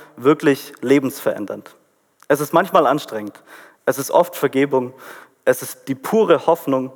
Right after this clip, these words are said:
und das kann Leben verändern. Und Jesus ist nicht tot geblieben, er ist auferstanden. Und deswegen ist die Hoffnung,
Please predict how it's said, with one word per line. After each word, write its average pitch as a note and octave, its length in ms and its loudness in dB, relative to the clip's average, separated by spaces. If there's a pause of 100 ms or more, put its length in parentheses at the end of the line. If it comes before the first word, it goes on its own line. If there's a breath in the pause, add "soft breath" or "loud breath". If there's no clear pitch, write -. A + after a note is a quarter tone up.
(420 loud breath)
und B2 180 -6
das B2 160 -4
kann D#3 220 0
Leben B2 280 -4
verändern. G#2 500 -6 (2750 loud breath)
Und B2+ 120 -4
Jesus D#3+ 300 4
ist F3 200 0
nicht G3+ 200 0
tot G3+ 240 2
geblieben, D3 580 -4 (640 soft breath)
er B2 120 2
ist B2+ 120 -4
auferstanden. A#2+ 760 0 (920 soft breath)
Und C#3 140 -4
deswegen D3+ 500 0
ist A#2+ 220 -6
die A#2+ 80 -10
Hoffnung, D#3 560 -4